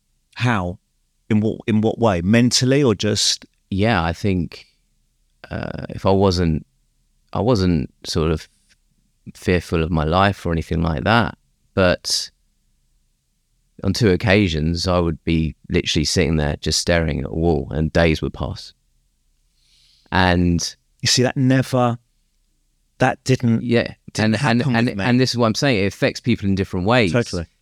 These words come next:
Speaker 2: But I knew that I always had to be there for my other two girls,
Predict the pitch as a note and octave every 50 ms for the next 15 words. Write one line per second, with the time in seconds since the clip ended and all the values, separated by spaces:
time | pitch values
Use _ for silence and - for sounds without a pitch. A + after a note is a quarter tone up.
0 | _ _ _ _ _ _ _ _ _ _ _ _ _ _ _ _ - A2+ G#2+ F#2+
1 | - - _ _ _ _ _ _ _ _ - G#2+ A2 G#2+ A2 A2+ A#2 A2 G#2 G2
2 | E2 F2 G#2 G#2+ G#2 G#2 G2+ F#2+ G#2+ E2 - - D#2+ G#2+ G#2+ G#2 F#2 F#2 F2+ E2+
3 | - - F#2 F#2 F2+ F2 F2+ F2+ F2 E2+ - - F#2+ F2 E2 F#2 F2 E2 F2+ G#2
4 | A#2+ - - - -